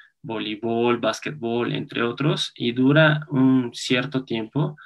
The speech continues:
vamos a tener en cuenta que necesitamos mayor cantidad de carbohidratos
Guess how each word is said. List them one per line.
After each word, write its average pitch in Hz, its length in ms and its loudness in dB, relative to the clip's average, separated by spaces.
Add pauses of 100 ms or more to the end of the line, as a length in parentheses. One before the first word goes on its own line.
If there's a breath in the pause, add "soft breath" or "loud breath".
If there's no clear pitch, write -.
(300 loud breath)
vamos 143 340 2
a - 80 0
tener 117 240 -2
en 131 120 0
cuenta 131 340 -4
que 131 100 -4
necesitamos 123 560 -4
mayor 127 640 -2
cantidad 151 380 -2
de 110 120 -6
carbohidratos 131 760 0